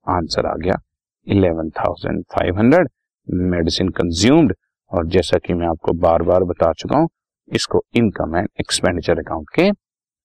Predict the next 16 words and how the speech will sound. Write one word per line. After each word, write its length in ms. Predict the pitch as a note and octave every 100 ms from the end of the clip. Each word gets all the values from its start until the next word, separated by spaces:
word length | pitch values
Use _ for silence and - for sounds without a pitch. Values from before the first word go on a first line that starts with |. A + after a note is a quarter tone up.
| _ _
डेबिट 340 | C3 A#2 -
साइड 240 | - - -
पर 120 | -
शो 180 | - -
कर 180 | - -
देंगे, 340 | - - - - _ _ _ _ _ _ _ _ _ -
ठीक 220 | - -
है। 60 | F3+ _ _ _ _ _ _ _ _ _ _ _ _
फिर 140 | F#3 F3+
वही 260 | F#3+ G3+ -
अल्टरनेटिवली 640 | - D3 D#3+ F3+ E3+ F3+ F3+
अगर 160 | F3
तुम 160 | - F3+
निकालना 380 | E3+ E3 E3 E3+
चाहो 220 | E3+ E3
बच्चों, 300 | D#3+ - E3+